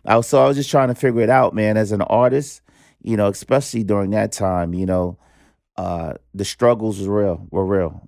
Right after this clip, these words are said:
you know. You were, I wasn't priority on that label, you know. I was there, you know. Hopefully my album would have came out after the priority would have came out, which was Sunday, but that never happened. The label broke apart for whatever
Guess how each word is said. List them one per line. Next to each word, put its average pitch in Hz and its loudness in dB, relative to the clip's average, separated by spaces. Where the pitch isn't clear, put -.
you 87 -6
know. 87 -4
You 101 -2
were, 101 0
I 113 4
wasn't 113 0
priority 101 0
on 92 -2
that 85 -2
label, 90 -2
you 87 -4
know. 87 0
I 92 0
was 90 -4
there, 85 -2
you 92 -4
know. 90 -2
Hopefully 110 0
my 101 0
album 98 0
would 95 -2
have 90 -4
came 95 -2
out 95 2
after 90 0
the 87 -4
priority 95 0
would 87 -4
have 87 -6
came 90 -4
out, 78 -2
which - -10
was 82 -8
Sunday, 98 -2
but 90 -6
that 101 0
never 98 0
happened. 92 -4
The - -10
label 95 0
broke 95 -2
apart 95 -4
for - -10
whatever 87 -2